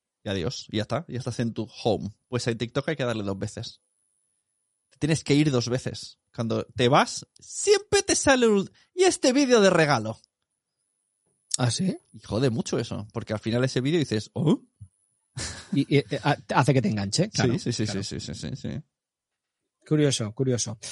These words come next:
Speaker 2: Bueno, pues nada, hasta aquí el, el episodio de hoy. Eh, agradecimientos, pues gracias a The Cineman, Hipertextual, Fuera de Series, I G N punto com, Gizmodo, Geeky,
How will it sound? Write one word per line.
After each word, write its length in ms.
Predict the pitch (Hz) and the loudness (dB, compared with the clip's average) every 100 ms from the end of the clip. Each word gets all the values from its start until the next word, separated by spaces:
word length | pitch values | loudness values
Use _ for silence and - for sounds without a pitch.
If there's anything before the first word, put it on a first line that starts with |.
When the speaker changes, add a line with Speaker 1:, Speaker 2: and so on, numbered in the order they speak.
| - - - | -10 -6 2
Speaker 2:
Bueno, 240 | 202 226 | 4 4
pues 300 | 202 - - | 4 4 2
nada, 280 | 160 175 196 | 0 0 2
hasta 160 | 156 165 | 0 -2
aquí 200 | 139 208 | 0 2
el, 240 | 220 190 180 | 2 2 2
el 300 | 165 151 151 | 2 4 2
episodio 520 | 143 - 151 139 131 | 0 -2 0 2 2
de 160 | 131 | 4
hoy. 260 | 160 190 131 - | 4 4 2 -2
Eh, 640 | 131 123 120 120 117 113 | 0 2 0 0 -2 -4
agradecimientos, 1040 | 131 127 127 123 135 151 170 165 208 - | -2 0 0 0 2 2 2 2 2 0
pues 360 | - 127 - - | -2 -2 -2 -4
gracias 400 | 127 127 147 131 | -4 -2 0 0
a 240 | 127 117 113 | 0 0 -2
The 100 | 113 | 0
Cineman, 420 | 160 180 208 220 | 0 2 2 2
Hipertextual, 600 | 175 131 - 139 - 170 160 | 0 -2 -4 -2 0 0 0
Fuera 180 | 139 123 | 0 0
de 60 | |
Series, 420 | - 135 151 160 | 0 0 0 0
I 60 | 131 | 0
G 60 | 131 | -2
N 140 | 123 | -4
punto 260 | 131 120 113 | -4 -4 -4
com, 180 | 139 151 | -4 -2
Gizmodo, 480 | 139 113 131 143 131 | -2 -2 -2 -2 -2
Geeky, 440 | 139 - 165 | -4 -2 -4